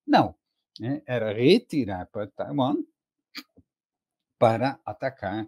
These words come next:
é, retomar, é, o continente que estava controlado agora por Mao Tse, por, pelo Partido Comunista e Mao Tse-tung. Muito bem. Acontece que o Chiang Kai-shek, ele não foi sozinho,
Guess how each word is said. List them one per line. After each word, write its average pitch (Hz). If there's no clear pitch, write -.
é, 110
retomar, 107
é, 107
o 107
continente 113
que 139
estava 104
controlado 120
agora 104
por 110
Mao 104
Tse, -
por, 98
pelo 87
Partido 95
Comunista 160
e 117
Mao 107
Tse-tung. -
Muito 135
bem. 82
Acontece 185
que 196
o 247
Chiang 143
Kai-shek, 113
ele 220
não 165
foi 117
sozinho, 160